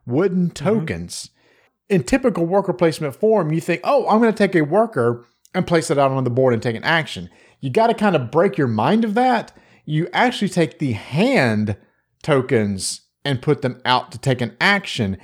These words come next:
Speaker 1: And the workers on your player board are actually used to pay for experience on some of the actions that you'll be taking with those hands. So there's two types of things you kinda got a track of on your player side.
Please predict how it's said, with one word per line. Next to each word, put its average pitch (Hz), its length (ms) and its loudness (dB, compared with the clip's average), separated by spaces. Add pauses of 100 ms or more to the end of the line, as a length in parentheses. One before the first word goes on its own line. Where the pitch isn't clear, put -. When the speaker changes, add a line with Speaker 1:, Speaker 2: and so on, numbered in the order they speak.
(260)
Speaker 1:
And 165 160 4
the 143 120 2
workers 185 480 0
on 147 200 0
your 131 140 2
player 226 400 0
board 110 540 2 (280)
are 135 240 0
actually 180 460 0
used 156 380 0 (240)
to 135 120 4
pay 180 300 0
for 170 260 0
experience 151 1080 -2 (220)
on 151 160 -2
some 175 240 2
of 156 40 2
the - 120 -2
actions 135 560 -2 (200)
that 151 200 2
you'll 131 80 4
be 120 140 2
taking 120 580 0 (260)
with 135 200 -4
those 123 200 2
hands. 101 640 -4 (200)
So - 140 0
there's 165 200 0
two 277 240 0
types 196 300 0
of 156 60 -12
things 156 280 -2
you 135 60 -6
kinda 151 240 -4
got 131 120 4
a 107 60 2
track 135 360 0
of 107 200 4
on 120 160 -2
your 110 100 0
player 104 320 0
side. - 380 -10